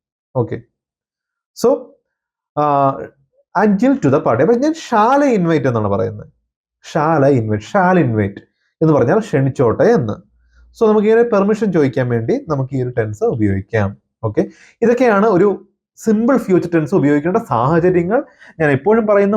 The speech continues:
പോലെ നമുക്ക് ഭാവിയിലെ ഒരു കാര്യം വാസ്തവമാണെങ്കിൽ, നടക്കാൻ പോകുന്ന കാര്യങ്ങളാണെങ്കിൽ നമുക്ക് പറയാം.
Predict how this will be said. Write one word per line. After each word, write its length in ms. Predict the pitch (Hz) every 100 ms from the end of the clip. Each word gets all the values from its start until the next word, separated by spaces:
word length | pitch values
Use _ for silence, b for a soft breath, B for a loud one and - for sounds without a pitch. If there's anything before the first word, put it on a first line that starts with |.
| 185
പോലെ 160 | 117 147
നമുക്ക് 180 | 170 175 156
ഭാവിയിലെ 420 | 151 175 220 220 208
ഒരു 80 | 196
കാര്യം 260 | 156 147 147 131
വാസ്തവമാണെങ്കിൽ, 840 | 147 - 190 170 120 110 107 120 147
നടക്കാൻ 300 | 147 143 208 180
പോകുന്ന 180 | 160 147
കാര്യങ്ങളാണെങ്കിൽ 500 | 135 127 127 127 113
നമുക്ക് 180 | 107 113 123
പറയാം. 280 | 147 190